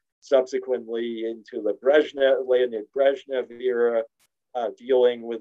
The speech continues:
leaders like Bruno Kreisky in Austria and Olof Palme in Sweden, became very comfortable in dealing with neutral countries, even countries that were not, um, the, of the orientation that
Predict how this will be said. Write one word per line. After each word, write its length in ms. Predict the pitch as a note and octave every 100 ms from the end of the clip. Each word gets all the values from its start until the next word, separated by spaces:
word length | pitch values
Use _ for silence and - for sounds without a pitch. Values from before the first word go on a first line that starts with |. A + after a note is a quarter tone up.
| A2
leaders 520 | B2+ B2+ B2 A#2+ A2
like 300 | B2 B2 A2+ - _ -
Bruno 300 | A#2+ A#2 A2+ -
Kreisky 640 | C#3 C3 - C#3 B2+ B2
in 260 | A2+ A2+ A2 _
Austria 680 | C#3 C3+ - C#3 C3 B2+ A#2+
and 200 | A2+ A2 _ _ _ _
Olof 240 | A#2+ B2+ - -
Palme 260 | D3+ D3 C#3
in 380 | C3 B2 A2+
Sweden, 720 | A2 - D#3+ D3+ C3+ C3 B2+ A#2+ _ _
became 360 | - - F3 C#3
very 300 | E3 F#3 C#3
comfortable 880 | B2+ D#3+ D#3+ - B2 - A#2 A2 A2+
in 160 | A#2 G#2+
dealing 500 | A#2 A2+ A2+ A2 A2
with 140 | G#2 A2
neutral 380 | A#2 A2 A#2+ G2+
countries, 560 | - - - A#2 - -
even 320 | A3+ A#3 F#3+
countries 640 | F3 D#3 D3 D#3+ C#3 B2+
that 320 | C3+ C3 B2+ - _ _ _ _ B2
were 140 | C3
not, 480 | B2+ C#3 D3 C#3+ C#3
um, 580 | C3+ B2+ A#2+ A#2 A2+ A2+ _ _ _ _ _
the, 180 | C3 A2+ - _ _ -
of 160 | C#3+ -
the 140 | B2+
orientation 840 | A#2+ A#2+ A#2 A#2 - B2+ A#2 A#2 G#2+
that 180 | A2